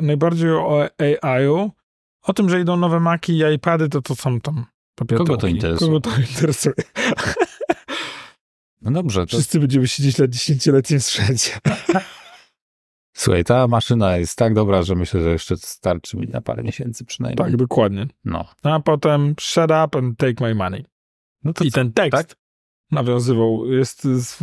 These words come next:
Speaker 1: z Futuramy oczywiście i
Speaker 2: Shut up.
Speaker 1: chodzi o
Speaker 2: Poczekaj,
Speaker 1: iPhone'a.
Speaker 2: jeszcze raz.
Speaker 1: „Shut up and take my money” to jest tekst, który jest a propos właśnie iPhone'a,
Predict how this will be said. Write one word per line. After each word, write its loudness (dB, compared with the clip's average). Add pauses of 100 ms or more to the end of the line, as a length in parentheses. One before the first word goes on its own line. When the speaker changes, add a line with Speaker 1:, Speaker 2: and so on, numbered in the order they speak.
(140)
Speaker 1:
z -10
Futuramy 2
oczywiście -2
i -2
Speaker 2:
Shut 2
up. 2
Speaker 1:
chodzi 2
o 4
Speaker 2:
Poczekaj, 0
Speaker 1:
iPhone'a. 0
Speaker 2:
jeszcze 0
raz. -2
Speaker 1:
„Shut 2
up -2
and -4
take 2
my 0
money” 0
to 0
jest 0 (440)
tekst, -2
który 4
jest -2
a -2
propos 2
właśnie 0
iPhone'a, 0